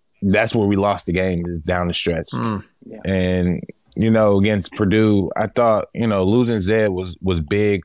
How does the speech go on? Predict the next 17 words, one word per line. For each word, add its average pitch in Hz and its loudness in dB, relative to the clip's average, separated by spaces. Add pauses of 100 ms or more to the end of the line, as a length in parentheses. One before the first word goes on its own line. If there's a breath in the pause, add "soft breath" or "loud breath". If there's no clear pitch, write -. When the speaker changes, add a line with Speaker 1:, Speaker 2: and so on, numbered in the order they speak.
Speaker 1:
but 90 0
at 98 0
the - -10
same 107 0
time, 101 -2
we 101 2
played 117 0
well 107 2
enough 107 0
to - 0
win 110 2
that 92 0
game. 95 -2 (440 soft breath)
Speaker 2:
Yes. - -12
Speaker 1:
Um, 87 0 (840)
I 117 2
just, 117 0